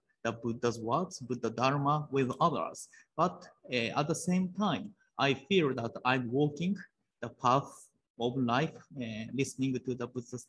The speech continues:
teachings, you know, with others. So, eh, I, I always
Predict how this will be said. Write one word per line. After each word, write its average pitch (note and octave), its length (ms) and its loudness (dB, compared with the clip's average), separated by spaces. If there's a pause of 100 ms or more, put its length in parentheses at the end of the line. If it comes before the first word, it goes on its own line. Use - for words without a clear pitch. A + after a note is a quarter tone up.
teachings, C3+ 580 -2
you C3 100 -4
know, A#2+ 100 -4
with C3+ 260 0 (320)
others. D3+ 560 -2 (260)
So, B2+ 480 -2 (340)
eh, B2 220 2
I, B2 280 0 (340)
I C#3+ 100 0
always C#3+ 480 4